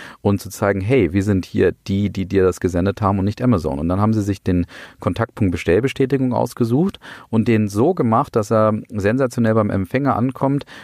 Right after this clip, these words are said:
und was wiederum dann auch zu positiven Bewertungen führt, weil du eben so geflasht bist von dieser Bestellbestätigung. Und ich zitiere jetzt mal ein bisschen was, ihr könnt's wieder natürlich in den Shownotes auch anklicken und anschauen.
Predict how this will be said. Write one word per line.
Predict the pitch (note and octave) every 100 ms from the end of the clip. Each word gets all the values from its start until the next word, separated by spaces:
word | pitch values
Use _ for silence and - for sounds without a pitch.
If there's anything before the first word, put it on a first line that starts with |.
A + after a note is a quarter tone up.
| -
und | - A2 A2
was | G#2+ G#2
wiederum | A2+ A2 G2+
dann | A2
auch | A2+ -
zu | G#2+
positiven | - A2 G2+ G#2+ G2+
Bewertungen | F#2 A2+ - G2
führt, | F2 - G#2
weil | F#2+ E2 B2+
du |
eben | B2 G#2
so | G#2
geflasht | G#2 - B2+ C#3+ -
bist | E2 -
von | E2 D#2+
dieser | D#2+ D#2+ D#2+ - -
Bestellbestätigung. | - F#2+ - F2 E2 - D#2 D#2+ D2+ E2
Und | E2+
ich | E2+ - -
zitiere | - - C#3+
jetzt | D3+ C#3
mal |
ein | A#2+
bisschen | B2+ - C3
was, | B2
ihr | G#2+
könnt's | - A2
wieder | - G#2
natürlich | G2 - G2+
in |
den | G2 F2+
Shownotes | G#2+ G#2+ G2+ -
auch | E2+ -
anklicken | A2 D3 - C3+ B2
und | F#2+
anschauen. | - C3 - C#3+ E3